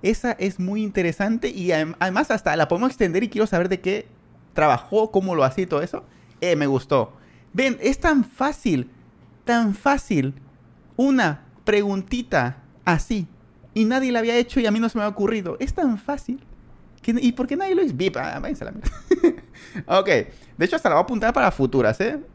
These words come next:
Primer trabajo. Me gustó mucho. Me gustó muchísimo. Y no sé por qué no la hice. <laughs> Porque puse trabajo primero en vez de primer trabajo. Da igual.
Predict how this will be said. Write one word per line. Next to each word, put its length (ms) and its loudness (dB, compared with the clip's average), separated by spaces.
Primer 340 0
trabajo. 400 0
Me 80 -2
gustó 280 -2
mucho. 300 -6
Me 80 -8
gustó 180 -6
muchísimo. 380 -8
Y 100 2
no 100 2
sé 100 0
por 120 0
qué 80 0
no 100 -2
la 100 0
hice. 220 -4
<laughs> 300 -6
Porque 220 -6
puse 240 -4
trabajo 560 0
primero 300 0
en 80 -2
vez 100 0
de 40 -2
primer 220 -6
trabajo. 280 -4
Da 100 -4
igual. 140 -6